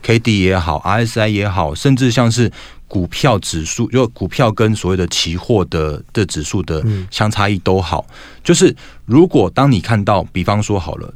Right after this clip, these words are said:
Speaker 1: 当行情指数在创高的过程之中，你的K D指标却没有跟着上去，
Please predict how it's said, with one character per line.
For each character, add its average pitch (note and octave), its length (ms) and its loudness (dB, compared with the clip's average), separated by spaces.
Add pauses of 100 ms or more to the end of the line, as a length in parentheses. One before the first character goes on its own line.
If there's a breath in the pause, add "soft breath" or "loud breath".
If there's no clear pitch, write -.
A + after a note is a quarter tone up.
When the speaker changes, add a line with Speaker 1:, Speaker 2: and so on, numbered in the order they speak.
Speaker 1:
当 B2+ 260 2 (180)
行 G#2+ 240 -2
情 F2 380 -2
指 E2+ 160 -6
数 G#2+ 180 -2
在 G2 160 0
创 G2+ 220 -2
高 F#2 160 0
的 D#2+ 100 -2
过 F2+ 200 0
程 D#2 180 -6
之 E2 100 -8
中， E2 360 0 (560 soft breath)
你 F#2+ 100 -2
的 F2 240 -2
K A#2 220 2
D G#2+ 420 0 (220)
指 E2 180 -6
标 F#2 320 0 (100)
却 - 300 0 (100)
没 F#2 240 2
有 A#2 140 4
跟 G2 240 0
着 E2 120 -2
上 E2 200 -2
去， - 300 -2